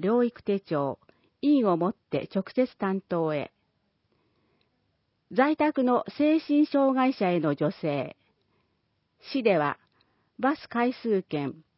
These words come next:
福祉タクシー、自動車燃料給油利用券、福祉タクシー利用券のいずれかを次の通り交付します。対象、座間市に住民登録があり、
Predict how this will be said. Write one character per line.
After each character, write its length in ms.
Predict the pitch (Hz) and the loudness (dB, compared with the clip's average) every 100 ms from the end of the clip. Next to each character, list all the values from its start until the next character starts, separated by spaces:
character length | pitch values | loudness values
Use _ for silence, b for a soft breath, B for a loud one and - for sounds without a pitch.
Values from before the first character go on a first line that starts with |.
| _ _ _ - | _ _ _ -20
福 200 | - 269 | -4 -2
祉 180 | - - | -2 0
タ 160 | 247 | -2
ク 80 | - | -2
シ 440 | - 160 147 - | -6 -4 -4 -6
ー、 800 | _ _ _ _ _ _ _ - | _ _ _ _ _ _ _ -12
自 80 | 208 | -2
動 220 | 233 294 | 2 2
車 180 | 311 277 | 2 0
燃 300 | 262 262 247 | 2 4 4
料 240 | 180 160 165 | 4 2 0
給 300 | - 214 208 | -2 0 2
油 200 | 196 - | 0 0
利 140 | 202 220 | -2 0
用 220 | 220 185 | 2 0
券、 380 | - 139 127 - _ _ _ _ _ _ - | -4 -6 -6 -10 _ _ _ _ _ _ -20
福 200 | - 285 | -4 -2
祉 160 | 311 | 0
タ 160 | 269 277 | -2 -4
ク 80 | - | -4
シ 240 | 220 190 | -2 0
ー 20 | |
利 100 | 180 | 2
用 220 | 202 247 262 | 2 2 2
券 300 | 202 165 156 | 0 2 2
の 100 | 151 | 0
い 80 | |
ず 120 | 165 214 | 0 0
れ 120 | 208 | 0
か 240 | 185 160 | -2 -2
を 140 | 139 - b b - | -2 -6 b b -6
次 220 | 254 294 | 0 2
の 160 | 285 | 2
通 240 | 247 220 180 | 2 2 2
り 140 | 160 | 0
交 220 | - 175 180 | 0 0 0
付 120 | 165 | -4
し 160 | - | -4
ま 180 | 143 143 | -6 -6
す。 160 | - _ _ _ _ _ _ _ _ _ _ _ _ _ _ | -10 _ _ _ _ _ _ _ _ _ _ _ _ _ _
対 220 | 247 254 277 | -4 -2 0
象、 520 | 240 202 175 151 - _ _ _ _ _ _ _ | 2 2 2 0 -4 _ _ _ _ _ _ _
座 180 | 180 226 | 0 2
間 160 | 277 311 | 2 0
市 100 | 233 | 0
に 160 | 202 | 0
住 220 | 175 240 277 | 2 0 2
民 200 | 277 277 | 2 2
登 200 | 269 240 | 2 2
録 240 | 190 - | 2 0
が 220 | 165 160 151 | -2 0 -2
あ 60 | |
り、 240 | 139 131 | -6 -8